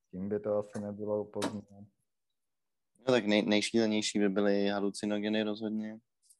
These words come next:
Speaker 1: To by bylo dost zajímavý, no. To by
Speaker 2: Mhm.
Speaker 1: Ne, nemožný.
Speaker 2: Ješ-, ještě kdyby to jako nemělo žádnou strukturu, tak to by mě zajímalo, kam bychom se dostali až.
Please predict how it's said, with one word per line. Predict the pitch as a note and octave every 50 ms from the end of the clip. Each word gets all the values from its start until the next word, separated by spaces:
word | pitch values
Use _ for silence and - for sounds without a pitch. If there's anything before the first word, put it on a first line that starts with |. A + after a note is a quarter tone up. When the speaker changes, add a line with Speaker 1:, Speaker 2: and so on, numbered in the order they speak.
| - - _ _ _ _ - - _ - - _ _ _ _ _ _ _ _ _ _ _ - - - _ _ _ _
Speaker 1:
To | - B2 A#2+
by | C3
bylo | C3 B2+ C#3 D3 D#3 D3+
dost | C#3 C#3+ D3 C#3+ C3
zajímavý, | B2 A#2 A2 G#2+ G#2+ G#2+ G2+ G2+ G2+ F#2 G2 F#2 F2+
no. | F2+ F2 F#2 G2+
To | - - A2
by | G2+ G#2+ G#2+ G#2+ G#2+ G#2 G#2 - _ _ _ _ _ _ _ _ _
Speaker 2:
Mhm. | A2+ A#2 B2+ C3+ D3 C#3+ - _ _ _ _ _ _ _ _ _ _ _ _ _ _ _
Speaker 1:
Ne, | - A2+ B2+ C3+
nemožný. | C#3+ D3+ D#3 D#3 E3+ E3+ C#3 B2+ G#2+ G2+ F#2 F#2+ - - - - _ - - - _ _ _ _ _ _ -
Speaker 2:
Ješ-, | - - - - - - - - - - - - - - - - - -
ještě | G#2+ G#2+ - - B2 A#2+
kdyby | A2+ A2 A2+ G#2 A2 A2 A2 G#2+ G2+ - -
to | - G#2+
jako | G#2+ G#2+ G#2+ -
nemělo | A2 A2 G#2+ G#2+ G#2+ G#2+ A2
žádnou | A2 A2+ G#2 G#2+ G#2+ G#2 G#2
strukturu, | - - A#2+ A2 G#2+ - _ B2 A#2+ G#2+ G2+ F#2
tak | F2+ - F#2+ - _ _
to | - F#2+
by | F#2 G2
mě | G2 G2 G2 G2
zajímalo, | G2 G2 G2 G2 G2+ G2 G2 G2
kam | G2 - G2 G2
bychom | G2 G2+ G2 G#2 F#2+ G2
se | G#2 G2+
dostali | G2+ G2 - - - G#2+ G2 F#2 F2+
až. | F2